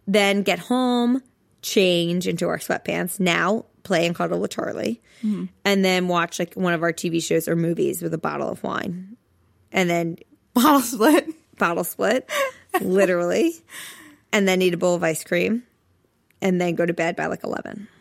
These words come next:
Speaker 2: That sounds like a good night.
Speaker 1: Yeah.
Speaker 2: What show would you watch?
Speaker 1: It varies. We watch a lot together. And, like, we've watched so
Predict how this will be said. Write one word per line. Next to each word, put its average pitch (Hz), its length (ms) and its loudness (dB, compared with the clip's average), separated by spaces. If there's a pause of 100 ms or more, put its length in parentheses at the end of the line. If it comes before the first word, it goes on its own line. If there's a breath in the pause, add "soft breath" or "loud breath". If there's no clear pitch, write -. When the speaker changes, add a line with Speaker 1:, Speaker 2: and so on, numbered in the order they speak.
(640 soft breath)
Speaker 2:
That 175 200 -14
sounds 170 260 -12
like 170 120 -16
a 165 80 -16
good 170 220 -16
night. 160 200 -14 (220)
Speaker 1:
Yeah. - 200 -4 (360)
Speaker 2:
What 202 240 -2
show 175 640 -2
would 170 220 -10
you 151 100 -10
watch? 180 340 -10 (840 soft breath)
Speaker 1:
It 247 100 2
varies. 240 800 0
We 214 380 0
watch 208 300 2
a 214 60 4
lot 180 360 0
together. 170 640 -2 (360)
And, 190 140 2
like, 175 160 0
we've 185 160 2
watched 175 380 -2
so 170 760 0